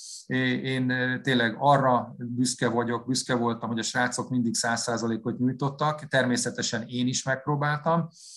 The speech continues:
és, ö, hát ez, ez sült ki belőle, és, ö, hát az utóbbi négy-öt évben ugye másodszor jutottunk el odáig, hogy a világcsoportban, vagy most már a, a Davis Kupa döntőben tudtunk szerepelni, és hát azért erre, hát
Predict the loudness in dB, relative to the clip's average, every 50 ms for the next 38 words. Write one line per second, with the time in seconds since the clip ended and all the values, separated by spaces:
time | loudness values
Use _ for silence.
0 | -20 -20 -10 -4 0 0 2 2 2 2 2 4 4 6 6 4 4 2 2 0
1 | 0 2 2 2 2 2 0 0 0 2 2 4 4 4 4 2 2 2 4 4
2 | 4 4 4 4 4 4 2 2 -2 -12 -18 -20 -16 _ -2 -2 -2 0 0 2
3 | 2 4 4 2 2 2 0 0 0 0 2 0 2 2 4 2 2 2 0 0
4 | 0 0 0 0 0 0 0 0 0 2 2 2 2 2 2 0 2 2 2 2
5 | 2 0 -2 -6 -8 -6 -2 0 0 0 0 -2 -4 -4 -2 -4 -2 -2 -2 -2
6 | -2 0 0 0 0 0 -2 -6 -6 -4 -2 0 0 0 0 0 0 0 2 0
7 | 0 -2 -4 -8 -4 -2 -2 -2 0 0 0 0 0 -2 -2 -6 -8 -4 -2 -2
8 | -2 -2 -2 -4 -6 -6 -4 -2 -2 -2 -2 -2 -4 -8 -8 -6 -4 -2 -2 -2
9 | -2 -2 -4 -2 -2 -4 -4 -4 -6 -6 -6 -6 -6 -4 -2 -2 -2 0 0 2
10 | 2 2 4 2 2 0 -2 -6 -14 -16 -16 -12 -6 -4 -2 0 2 2 2 2
11 | 2 2 4 4 2 2 2 2 2 4 4 4 4 2 2 -2 -8 -12 -14 -16
12 | -16 _ _ -8 -8 -8 -8 -10 -14 -16